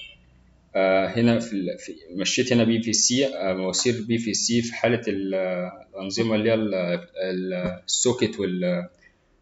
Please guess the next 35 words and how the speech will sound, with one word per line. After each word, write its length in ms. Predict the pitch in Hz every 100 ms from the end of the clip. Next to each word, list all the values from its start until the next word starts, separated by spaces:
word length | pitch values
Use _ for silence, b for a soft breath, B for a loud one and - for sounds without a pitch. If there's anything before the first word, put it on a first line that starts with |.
| _
والإضاءة، 680 | 101 95 98 98 113 113 107
وحالة 720 | 101 98 92 87 - 113 117 110
ال-، 760 | 95 92 92 90 90 90 90 90 _ _ _ _ _ _ -
الداتا 300 | 95 110 110
أوتلت، 520 | 107 117 113 113 107
الحاجات 320 | 98 113 120
يعني 240 | 127 120 120
اللي 160 | 113
مش، 340 | 107 101 - 104
مش 140 | 92
ضرورية، 420 | 104 104 107 123
مشيتها 580 | 120 104 - 123 113 -
بمواسير 420 | 101 104 101 - 117
بي 100 | 117
في 60 | 110
سي 220 | - 113
عادي. 560 | 107 123 139 147 b b b b -
اما 160 | 127 127
في 100 | 127
الحالات، 680 | - 104 110 123 120 -
في 60 | -
الحاجات 320 | 95 110 123
اللي 180 | 113 117
هي 80 | 123
الضروريه 440 | 117 110 110 127
اللي 180 | 127 117
انا 180 | 120 113
عايز 400 | 98 110 120 113
احافظ 380 | 123 120 117 107
عليها، 420 | 104 120 135 135
مشيت 260 | 117 -
على 160 | 110 110
اي 260 | 110 123 120
ام 200 | 117 117
تي 300 | 123 147